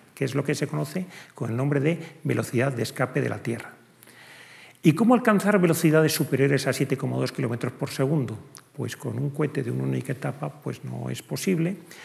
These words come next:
porque el cohete pesa y lo que tiene que tener es varias etapas,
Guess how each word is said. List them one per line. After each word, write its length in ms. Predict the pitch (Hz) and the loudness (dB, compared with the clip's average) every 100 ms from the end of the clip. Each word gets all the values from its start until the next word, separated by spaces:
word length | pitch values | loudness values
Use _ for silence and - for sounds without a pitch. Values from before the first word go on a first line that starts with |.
| - - | -20 -12
porque 460 | - 120 - 139 139 | -8 -8 -4 -2 -2
el 140 | 131 | -4
cohete 280 | 139 180 139 | -4 -2 -2
pesa 400 | 139 185 - 190 233 - | 0 -2 -2 -6 -8 -8
y 540 | 151 127 113 110 110 160 | -4 -4 -4 -6 -6 -4
lo 160 | 123 110 | -6 -4
que 120 | 113 | -6
tiene 300 | - 123 120 | -2 -2 -2
que 120 | 135 | -2
tener 280 | 135 131 139 | -2 -2 0
es 220 | 147 120 | 0 -2
varias 260 | 131 127 156 | -2 -2 -2
etapas, 480 | 143 180 185 196 | 0 -2 -2 -6